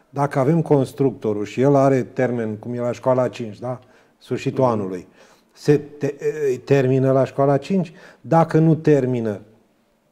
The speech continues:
Speaker 1: ce se întâmplă?
Speaker 2: Deci, ceea ce știu, uh, din cadrul unei discuții de săptămâna trecută, am cerut, uh, imperios, uh, constructorului să suplimenteze, uh, personalul.
Speaker 1: La creșă.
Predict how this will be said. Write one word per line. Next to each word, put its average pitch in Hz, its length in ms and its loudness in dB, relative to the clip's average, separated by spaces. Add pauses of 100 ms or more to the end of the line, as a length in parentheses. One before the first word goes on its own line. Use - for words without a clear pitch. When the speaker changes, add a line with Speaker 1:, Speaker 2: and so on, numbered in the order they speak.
(180)
Speaker 1:
ce - 160 -8
se 202 200 2
întâmplă? 110 560 -4 (380)
Speaker 2:
Deci, 104 300 -8 (100)
ceea 143 200 -4
ce 143 140 -6
știu, 127 540 -6 (140)
uh, 101 440 -4 (140)
din 117 180 -10
cadrul 117 240 -6
unei 117 140 -8
discuții 104 360 -12
de 104 80 -10
săptămâna 101 480 -10
trecută, 92 720 -12 (280)
am 113 140 -14
cerut, 107 440 -12
uh, 104 80 -10 (380)
imperios, 98 760 -8
uh, 90 100 -10 (400)
constructorului 101 560 -12
să 104 120 -18
suplimenteze, 98 1000 -8 (320)
uh, 82 560 -10 (140)
personalul. 101 640 -8
Speaker 1:
La 117 140 -2
creșă. 104 400 -6